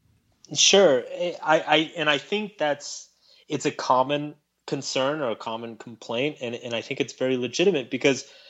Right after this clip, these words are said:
it's one of those things. It's like, uh, it's like that Steve Jobs speech. You know, he says, like, it, you can always connect the dots looking backwards, but you can never connect them looking forwards. And, um,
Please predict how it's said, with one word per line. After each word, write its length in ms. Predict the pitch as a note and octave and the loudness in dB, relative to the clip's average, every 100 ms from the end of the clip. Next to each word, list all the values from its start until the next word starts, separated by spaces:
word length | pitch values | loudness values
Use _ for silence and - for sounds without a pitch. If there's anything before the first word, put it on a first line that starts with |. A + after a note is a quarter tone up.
| - _ _ | -20 _ _
it's 280 | E3+ D#3+ - | 2 2 4
one 180 | F3 G3 | 6 6
of 80 | |
those 240 | F3 D3+ C#3 | 4 0 -4
things. 300 | - D3+ C3 | -6 -6 -4
It's 180 | C3+ C3 | -8 -4
like, 220 | C#3 C3+ | -4 -2
uh, 260 | C3+ C3 B2 | -2 -2 -4
it's 120 | A#2+ | -6
like 140 | C3 | -10
that 180 | - - | -10 -12
Steve 320 | - - C#3 | -10 -8 -8
Jobs 320 | B2+ B2 A#2 - | -2 0 0 -4
speech. 460 | - G#2+ G#2 - | -10 -10 -10 -10
You 120 | C3 | -8
know, 160 | B2 A2+ | -4 -2
he 120 | A#2 | -2
says, 220 | A#2 B2+ | -4 -4
like, 160 | A#2+ A#2 | -4 -2
it, 200 | C3 B2 | -2 -2
you 140 | B2+ | -4
can 120 | B2+ C#3+ | -2 2
always 240 | D#3 D3 | 2 0
connect 340 | - C3 B2+ | -4 -4 -4
the 60 | C3+ | -4
dots 380 | A#2+ A2+ A#2 - | -2 -2 -2 -10
looking 360 | B2 A#2 - A2 | -8 -8 -8 -8
backwards, 560 | G2 G2 - C3+ D3+ C#3 | -6 -4 -2 0 0 0
but 140 | A#2+ | -6
you 120 | A#2 | -8
can 140 | - A#2 | -6 -2
never 220 | A2+ A2+ | -2 -2
connect 320 | A2+ G#2+ G2+ | -4 -6 -8
them 160 | G#2 G2+ | -10 -8
looking 260 | G2 G2 | -10 -10
forwards. 640 | F#2 C3+ C3+ G#2 F2+ - - | -4 0 0 0 -6 -12 -16
And, 360 | G#2+ A2 G#2+ G#2+ _ _ _ _ _ - | -8 -6 -6 -8 _ _ _ _ _ -4
um, 480 | B2 A#2 A2+ A2+ | 2 4 4 2